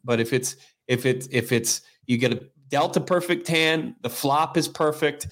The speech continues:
and then people play right in, is bet right at you, and then you're able to win the hand outright. I mean, that's just how this team wins, to use a poker analogy. It's just, yeah, it's, yeah, t-, the, I mean, look, s-,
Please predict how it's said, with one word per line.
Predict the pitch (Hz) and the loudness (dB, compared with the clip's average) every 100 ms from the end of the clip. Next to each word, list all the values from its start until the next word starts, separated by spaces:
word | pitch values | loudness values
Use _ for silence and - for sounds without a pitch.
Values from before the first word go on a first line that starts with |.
| - _ - | -14 _ -2
and | 123 | 2
then | 127 123 120 117 | 4 4 2 2
people | 143 139 127 117 - _ _ _ - | 0 2 0 -2 -10 _ _ _ -8
play | - 139 | 0 2
right | 117 120 | 4 4
in, | 127 127 | 2 0
is | 135 127 | -2 -4
bet | 127 131 131 123 | -4 -2 0 0
right | 117 120 | 0 2
at | 110 95 | 2 0
you, | 98 - - _ _ | -6 -10 -20 _ _
and | 113 113 | 0 2
then | 110 | 2
you're | 107 113 | 2 2
able | 110 110 | 2 2
to | 107 | 2
win | 107 | 0
the | 107 | 0
hand | 110 104 101 | -2 -4 -4
outright. | - 101 - - | -8 -10 -10 -6
I | 117 | 0
mean, | 113 | 2
that's | 123 131 - | 2 0 -2
just | 143 | 0
how | 147 143 | 0 0
this | 139 - | -2 0
team | 147 139 | 0 2
wins, | 156 131 98 | 2 0 -2
to | 113 | -2
use | 113 | -2
a | 110 | -2
poker | - 113 113 | 0 0 0
analogy. | 104 98 92 101 101 | -2 -2 -2 -6 -6
It's | 104 - | -6 0
just, | 135 135 - - _ _ - | 0 0 -6 -20 _ _ -2
yeah, | 107 | 2
it's, | 107 117 - - - _ _ _ _ - | 2 2 0 -4 -8 _ _ _ _ -18
yeah, | - - - - | -16 -18 -20 -4
t-, | 143 - 147 - 151 | -4 -4 -12 -6 -2
the, | 139 135 - _ _ - | -2 -2 -12 _ _ 2
I | |
mean, | 233 214 - - 190 | 4 2 -2 -14 0
look, | 226 - | 0 0
s-, | - | -2